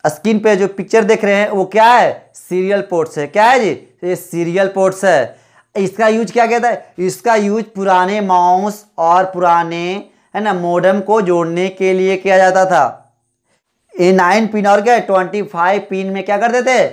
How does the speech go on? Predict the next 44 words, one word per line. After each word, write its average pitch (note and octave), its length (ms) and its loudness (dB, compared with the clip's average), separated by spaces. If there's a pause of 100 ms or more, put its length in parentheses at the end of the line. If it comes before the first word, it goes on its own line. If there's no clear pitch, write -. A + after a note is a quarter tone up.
(240)
ये E3 140 -2
दो F#3 260 2
मॉडल F#3 400 0
में G3+ 160 -2
क्या G#3 140 2
आते A3+ 220 2
थे, A#3 160 -2 (180)
आते B2+ 320 -6
थे। A#2 220 -20 (640)
ओके, C#3 300 0 (460)
नेक्स्ट A3 460 2
है G#3+ 240 4 (560)
पैरेलल G3 340 2
पोर्ट्स, D3 340 -6 (600)
जो E3+ 120 0
आप G3+ 180 2
स्क्रीन A3+ 340 -2
पे B3 120 4
देख A3+ 240 2
रहे A3 160 0
हैं। G#3 160 -4
क्या A#3 180 4
है C4+ 140 4
जी, G3+ 140 -2 (300)
पैरेलल E3+ 300 -2
पोर्ट्स। C3 420 -10 (540)
क्या A3 120 6
है C#4 100 6
जी, A#3+ 140 0 (280)
पैरेलल G3 360 0
पोर्ट्स A3+ 300 0
है। F#3 500 0
इसका F#3+ 340 -2
यूज़ A3+ 400 -2 (440)
स्कैनर G3+ 640 0
और G#3+ 240 4
प्रिंटर G3+ 540 0
को G#3+ 260 -2
जोड़ने G3+ 420 -2
के G#3+ 180 -2
लिए A3 140 0
किया A3 260 2
जाता A3 140 2
था। D3+ 320 0